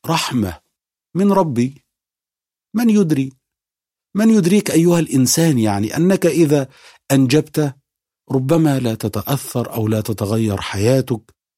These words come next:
فتنقلب، بعد ما كنت إنسان طائع ومهتدي ممكن تنقلب يعني عكس ذلك. ليه؟ لأن أصبح عليك متطلبات وعندك التزامات، وربما أن إمكانياتك لا تسمح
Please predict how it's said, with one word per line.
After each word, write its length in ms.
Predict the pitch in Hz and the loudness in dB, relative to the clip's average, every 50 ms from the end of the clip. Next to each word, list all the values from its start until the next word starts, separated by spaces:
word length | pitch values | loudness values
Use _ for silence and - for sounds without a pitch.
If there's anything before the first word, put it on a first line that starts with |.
| _ _ _ _ _ _ - | _ _ _ _ _ _ -6
فتنقلب، 640 | - 139 - 160 160 160 - 196 196 175 143 123 127 _ _ _ _ _ _ _ _ - | -4 -2 0 2 0 0 2 0 0 0 -2 -6 -8 _ _ _ _ _ _ _ _ -4
بعد 200 | 180 175 160 156 | -4 -2 0 2
ما 100 | 147 160 | 0 0
كنت 300 | - - 165 160 147 - | 2 2 0 0 0 0
إنسان 540 | 131 123 120 123 - - 135 135 127 123 120 | 0 0 0 0 0 0 0 0 -2 -2 -4
طائع 600 | - - 147 135 123 123 123 117 113 110 107 107 | -4 -2 0 2 2 0 0 -2 -2 -2 -2 -2
ومهتدي 920 | 110 113 120 110 95 101 101 95 - - - 123 117 113 117 113 113 131 139 | -2 -4 -4 -4 -2 -4 -4 -6 -6 -4 -4 -2 -2 -2 -4 -6 -6 -4 0
ممكن 360 | 143 156 151 - 135 120 107 | 0 0 2 2 0 -2 -2
تنقلب 600 | - 107 101 - - 120 113 113 107 104 101 - _ _ _ _ _ _ _ _ _ _ _ _ _ _ _ _ _ - | -2 -4 -6 -4 -4 -4 -4 -4 -6 -8 -12 -20 _ _ _ _ _ _ _ _ _ _ _ _ _ _ _ _ _ -14
يعني 360 | 98 - - - - 92 90 | -14 -12 -12 -12 -12 -10 -6
عكس 260 | - 135 135 - - | -6 -4 -4 0 0
ذلك. 640 | 156 139 160 175 165 147 131 - _ _ - - _ _ _ _ - | 0 2 2 2 2 0 -4 -12 _ _ -20 -20 _ _ _ _ 0
ليه؟ 240 | 131 135 147 139 | 2 4 4 4
لأن 320 | 110 101 101 131 139 131 120 | 4 2 2 2 4 4 2
أصبح 460 | - 135 139 - - - 110 92 101 | 2 0 -2 -2 -2 -2 -4 -4 -2
عليك 240 | 101 110 123 127 - - _ _ _ _ - | -2 -2 -2 -4 -4 -10 _ _ _ _ -8
متطلبات 1080 | 92 107 110 104 107 98 - 104 95 90 92 87 95 113 113 107 107 107 104 - - | -6 -6 -4 -4 -6 -4 -4 -4 -2 -2 -2 -2 0 0 2 2 2 0 0 -2 -4
وعندك 440 | 95 90 101 120 127 104 101 92 - | -4 -2 0 0 0 0 -2 -4 -6
التزامات، 640 | 98 90 - 98 90 - 101 92 101 107 113 110 107 - _ _ _ _ _ _ _ _ 117 | -8 -8 -6 -6 -6 -4 -4 -4 -2 -2 -2 -2 -4 -8 _ _ _ _ _ _ _ _ 0
وربما 520 | 135 160 196 196 180 214 196 196 185 165 | 4 4 4 4 4 4 4 4 4 4
أن 120 | 180 175 | 4 4
إمكانياتك 680 | 170 165 165 - 151 151 156 160 160 156 - 156 - - | 4 2 2 2 2 2 4 4 2 2 -2 -6 -4 -4
لا 180 | 156 170 165 156 | -2 0 0 0
تسمح 800 | 151 - 160 - - - 147 117 92 - - - - - - _ | 0 -2 -2 0 0 0 -2 -4 -4 -6 -10 -14 -16 -20 -20 _